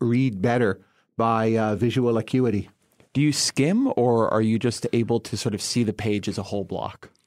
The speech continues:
Speaker 1: I can do either. I'm not sure those are the right categories, but I can see the
Speaker 2: What are
Speaker 1: page
Speaker 2: the
Speaker 1: as
Speaker 2: right
Speaker 1: a whole block.
Speaker 2: categories?
Speaker 1: I don't think we know what the right categories are. I've tried to read a, a lot of pieces on hyperlexics. They don't seem to me very insightful. I think it's a poorly understood phenomenon,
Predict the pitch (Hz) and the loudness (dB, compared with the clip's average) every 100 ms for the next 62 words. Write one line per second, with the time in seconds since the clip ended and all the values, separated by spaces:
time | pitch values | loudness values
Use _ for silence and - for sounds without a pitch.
0 | _ - 165 196 190 170 147 143 110 101 | _ -4 0 2 4 4 4 2 2 2
1 | 127 143 - 143 127 123 123 117 104 110 | 2 0 2 2 4 4 4 2 2 2
2 | 110 - 101 107 110 123 127 151 - 120 | 0 -2 -2 -2 0 0 2 0 -2 -2
3 | 113 - 147 - 123 107 131 139 123 117 | 0 0 -2 -2 -2 2 2 2 4 2
4 | 113 113 113 101 107 87 - - _ _ | 2 0 0 0 -2 -2 -8 -18 _ _
5 | - 196 180 190 165 160 151 156 120 123 | -4 0 2 2 2 2 4 4 2 2
6 | 113 110 - 107 104 95 101 104 - 104 | 2 0 0 -2 0 0 2 2 0 0
7 | 90 - 151 165 151 147 151 127 127 - | 0 0 0 2 2 4 4 2 0 -10
8 | _ 113 127 131 135 139 139 123 107 113 | _ 0 0 0 0 0 2 0 2 0
9 | 117 107 104 - 165 160 - _ _ _ | 2 2 2 0 -2 -2 -12 _ _ _
10 | _ 120 120 120 - 127 113 127 123 120 | _ 0 2 0 0 0 0 0 2 4
11 | 113 - 113 113 113 104 104 104 110 - | 2 2 2 2 2 0 0 0 0 -2
12 | 151 - _ _ _ _ _ - 110 135 | -4 -6 _ _ _ _ _ -6 0 0
13 | 127 - 117 127 131 123 123 120 117 - | 0 -2 -2 2 4 4 2 2 -2 0
14 | 120 - 113 107 113 107 98 | -2 0 0 2 2 0 -2